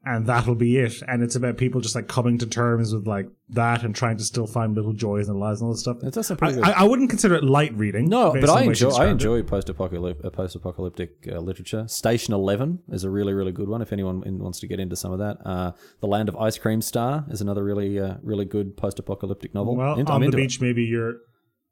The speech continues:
Speaker 1: maybe your vibe, considering it's very Australia focused.
Speaker 2: Yeah, particularly if it's, uh, it's getting around Australia. Love that. Anyway, um, hating weeds, hating that, uh, a lot.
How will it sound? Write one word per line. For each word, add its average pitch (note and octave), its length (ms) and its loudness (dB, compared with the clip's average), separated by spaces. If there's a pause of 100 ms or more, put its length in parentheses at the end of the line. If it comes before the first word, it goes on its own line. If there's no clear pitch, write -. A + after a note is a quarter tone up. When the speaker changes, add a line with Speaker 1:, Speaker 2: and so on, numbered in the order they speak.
(120)
Speaker 1:
maybe A2 220 -6
your A2+ 120 -4
vibe, A2 280 -4
considering G#2+ 360 -6
it's G2+ 120 -10
very G2+ 160 -6
Australia G2 420 -4
focused. B2 460 -10
Speaker 2:
Yeah, F2 340 -4 (400)
particularly F#2 380 -4
if D#2+ 100 -8
it's, - 200 -10
uh, F2 160 -4
it's F2+ 120 -10
getting F#2+ 180 -8
around F2 120 -4
Australia. F2+ 300 -6
Love G2 180 -2
that. F#2 360 -4 (420)
Anyway, D#3 300 4
um, D3+ 420 2
hating F3 240 2
weeds, C3+ 320 2
hating C#3 260 0
that, A#2 360 0 (100)
uh, G2+ 340 2
a A#2 120 6
lot. G#2 560 0